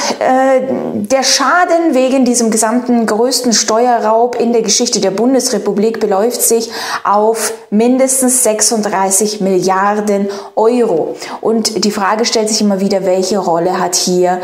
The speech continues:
Olaf Scholz gespielt als damaliger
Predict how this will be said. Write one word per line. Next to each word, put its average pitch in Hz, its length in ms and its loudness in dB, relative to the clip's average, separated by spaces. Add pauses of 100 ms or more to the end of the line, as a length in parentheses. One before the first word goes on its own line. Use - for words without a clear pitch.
(280)
Olaf 185 420 0
Scholz - 680 0 (100)
gespielt 214 920 0 (380)
als 180 300 0
damaliger 202 720 0